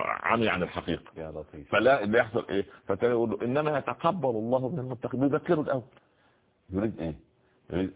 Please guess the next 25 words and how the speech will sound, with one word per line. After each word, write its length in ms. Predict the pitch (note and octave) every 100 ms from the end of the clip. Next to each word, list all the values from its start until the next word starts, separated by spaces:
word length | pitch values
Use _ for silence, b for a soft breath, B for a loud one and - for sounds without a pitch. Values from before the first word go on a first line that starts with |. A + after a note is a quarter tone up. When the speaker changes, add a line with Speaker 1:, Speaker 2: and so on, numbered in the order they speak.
| -
Speaker 1:
أن 120 | F2
يدعوه، 500 | F2 E2+ E2 G2+ G2 E2 F2 E2+ - _ _ _ _ -
هم؟ 120 | F#2 - _ b b
بأن 300 | E2+ E2+ F2
يتقي 680 | F#2 F2 - B2 - - E2
الله 540 | E2 E2+ A2 G#2 F2
رب 260 | E2+ G2+ F2+
العالمين 720 | E2 D#2+ E2+ E2+ G2 G2+ E2+
في 160 | D#2+ F2+
أن 280 | - F2 F2
يخرج 540 | A2 A2 G2+ E2 D#2 C#2+ b b
صدقته 760 | _ F2+ F#2 F2+ - - D#2+ C#2+ -
أو 160 | F2+
زكاته 600 | F2 F2+ A#2 A2 F2 F2
مرة 340 | E2+ A2 G#2+ G2+
أخرى 500 | F#2+ A2 A2+ C3 B2+ b b -
مما 340 | A#2 B2 A2+
يحبه 440 | G#2 - C3 G#2+ G2+
الله 340 | F#2+ A2 G2+
عز 180 | G2 F#2
وجل، 300 | F#2 G2 G2 -
لا 120 | G2+
مما 260 | G#2 G2 E2+
يكرهه. 220 | D2 C#2+
Speaker 2:
مم. 140 | D#2